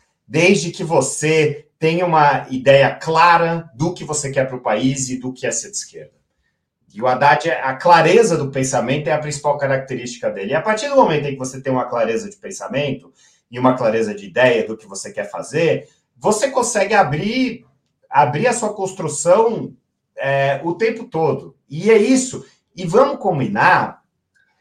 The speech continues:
que quando ele pleiteou ser candidato na eleição dramática de dois mil e dezoito,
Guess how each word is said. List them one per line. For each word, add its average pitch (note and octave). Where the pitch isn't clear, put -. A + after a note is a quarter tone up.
que A3+
quando D4+
ele C4
pleiteou C#3
ser -
candidato G2+
na G#2
eleição G2+
dramática G2
de -
dois F2
mil E2+
e -
dezoito, -